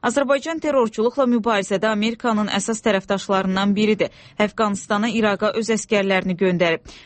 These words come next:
və Amerikanın vitse-prezidenti Azərbaycana bu yardımına görə təşəkkür eləyəcək. Səfər zamanı ölkədə islahatlar və enerji məsələləri də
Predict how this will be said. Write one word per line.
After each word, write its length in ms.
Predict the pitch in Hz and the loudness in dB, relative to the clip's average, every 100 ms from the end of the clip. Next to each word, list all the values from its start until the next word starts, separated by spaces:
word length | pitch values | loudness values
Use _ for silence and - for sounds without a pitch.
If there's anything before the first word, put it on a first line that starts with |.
| - | -2
və 100 | 214 | 0
Amerikanın 480 | 214 226 233 208 202 | 0 -2 -2 -2 -2
vitse-prezidenti 800 | 208 214 208 196 - 196 185 247 | -4 -4 -2 -2 2 0 2 0
Azərbaycana 640 | 220 190 190 180 185 202 | 0 0 0 0 -2 -2
bu 160 | 202 247 | 0 2
yardımına 480 | 240 208 190 190 | 2 0 -2 0
görə 220 | 196 185 185 233 | 2 0 0 -2
təşəkkür 460 | - 208 - 180 | 0 0 0 0
eləyəcək. 500 | 165 160 160 165 - - - | 2 2 0 -4 -6 -18 -4
Səfər 320 | - 214 214 | 0 2 2
zamanı 400 | 226 208 196 240 226 | 2 2 2 0 0
ölkədə 260 | - 185 | 0 -2
islahatlar 560 | 196 - 196 180 180 196 | 0 0 0 0 -2 -2
və 160 | 196 | -2
enerji 320 | 180 202 202 180 | 0 -2 0 -2
məsələləri 560 | 180 185 170 165 175 | 0 0 2 0 0
də 80 | 196 | -2